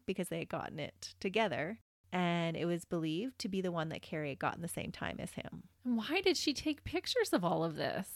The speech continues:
Speaker 1: Well, that's her mementos.
Speaker 2: That's so wild.
Speaker 1: Mm-hmm.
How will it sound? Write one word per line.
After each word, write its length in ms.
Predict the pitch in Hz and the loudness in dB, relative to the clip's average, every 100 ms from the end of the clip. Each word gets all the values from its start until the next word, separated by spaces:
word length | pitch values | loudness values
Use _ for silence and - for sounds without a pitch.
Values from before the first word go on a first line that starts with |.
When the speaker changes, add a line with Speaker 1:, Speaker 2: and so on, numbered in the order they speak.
| - | -6
Speaker 1:
Well, 80 | 202 | -2
that's 240 | 185 - | -2 -4
her 200 | - 208 | -4 -2
mementos. 840 | 202 196 196 320 311 160 147 - - - - | 0 2 0 0 0 0 0 -4 -8 -10 -4
Speaker 2:
That's 220 | 190 - | -4 2
so 120 | 262 | 2
wild. 600 | 226 170 190 147 113 170 - | 4 4 6 4 2 -4 -4
Speaker 1:
Mm-hmm. 180 | 185 196 | -2 -2